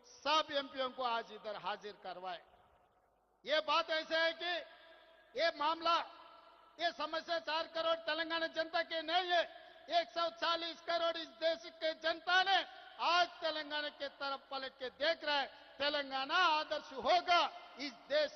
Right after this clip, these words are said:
राजनीति में. इस देश में हर कोई राजकीय पार्टी आजादी के बाद वो शुरुआत किए.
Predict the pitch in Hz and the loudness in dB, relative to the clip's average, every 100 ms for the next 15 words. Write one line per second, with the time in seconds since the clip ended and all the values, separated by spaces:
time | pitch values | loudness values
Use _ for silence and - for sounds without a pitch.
0 | 247 262 311 311 277 277 269 269 254 240 | -4 2 2 0 -8 -10 -10 -10 -8 -10
1 | - - _ _ _ _ _ _ - 339 | -12 -20 _ _ _ _ _ _ -8 -8
2 | 254 - 320 339 330 277 339 302 - - | -8 0 4 4 2 0 0 0 -6 -20
3 | - - - - - 330 339 - 320 311 | -20 -20 -20 -20 -2 0 0 2 0 2
4 | 302 320 - 339 330 320 339 370 359 294 | -2 -2 -4 -6 0 0 0 0 -2 -2
5 | - - - - - 240 302 320 320 320 | -10 -20 -20 -20 -8 -2 0 2 0 -2
6 | - 302 - 294 359 370 - - - - | -6 -6 -2 2 4 2 0 -20 -20 -20
7 | - - - 254 254 262 254 254 254 254 | -20 -20 -10 -10 -8 -14 -4 -4 -4 -8
8 | 247 | -10